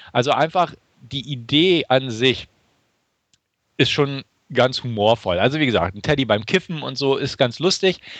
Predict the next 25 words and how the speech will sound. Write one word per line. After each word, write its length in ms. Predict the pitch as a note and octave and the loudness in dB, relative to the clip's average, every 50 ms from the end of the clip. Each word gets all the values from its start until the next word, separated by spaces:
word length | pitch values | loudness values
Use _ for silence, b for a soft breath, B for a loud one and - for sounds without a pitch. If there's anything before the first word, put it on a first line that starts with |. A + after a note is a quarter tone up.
| B B B B | B B B B
aber 280 | - C3 D3 D3+ - | -2 2 2 2 2
irgendwie 260 | E3 D#3+ E3+ F3 E3+ D3+ | 2 0 -2 0 0 -2
hat 140 | D#3+ - | -2 -2
sich 140 | - D3 - - | -6 -12 -4 -2
das, 380 | D3+ C#3 - - - - - _ | -2 -2 -2 -4 -12 -18 -14 _
dieser 360 | - C3+ C#3 C#3+ C3+ B2+ B2+ A#2 | -6 -4 0 2 2 2 0 -2
Gimmick 500 | A2+ A#2 C#3+ D#3 E3+ C3+ G#2 - - - | -6 -8 -6 -4 -2 -2 -2 -4 -8 -14
oder 240 | - A#2+ A2 G#2+ G#2 | -6 -2 -2 -2 0
wie 100 | A#2 A#2+ | 0 -2
auch 80 | A#2 A2+ | -2 0
man 260 | A2+ A2+ A2 G#2+ G#2+ - _ _ _ _ _ _ | -2 -4 -4 -4 -8 -16 _ _ _ _ _ _
immer 180 | - C3+ C3+ B2+ | -10 -4 0 0
das 160 | A#2 G#2+ - | 0 0 0
bezeichnen 420 | - A2+ - - A#2+ A2 G#2 A2 G#2+ | -4 -8 -4 0 0 0 0 0 -4
möchte, 300 | A2 A2+ B2 C3+ A#2+ A#2 - | -6 -2 0 0 0 2 2
relativ 320 | - B2 C3+ C3 - A#2+ - | 2 2 2 0 0 -4 -6
schnell 220 | - C3 B2 B2+ | -2 0 0 2
bei 100 | C3 B2+ | 2 0
mir 160 | C3+ C#3 C3 | 0 0 0
abgenutzt, 640 | - C#3 C#3+ - - A2+ G#2 F#2 F2 E2+ - - - B B B B B B B B B | 0 0 -2 0 -4 -6 -4 -4 -6 -8 -10 -16 -20 B B B B B B B B B
weil 180 | - A2+ A#2+ B2+ | -2 0 0 2
auch 140 | B2 C3+ C#3+ | 0 0 -2
nicht 160 | D#3 D3 - | -2 -4 -2
viel 120 | - D3 | 0 0
hinterherkommt. 680 | D3 D3 C#3 C3+ B2+ C3 C#3 C#3 C3+ - A#2 F#2+ F#2 G2 | 0 2 2 0 2 2 2 0 0 -2 -6 -8 -8 -10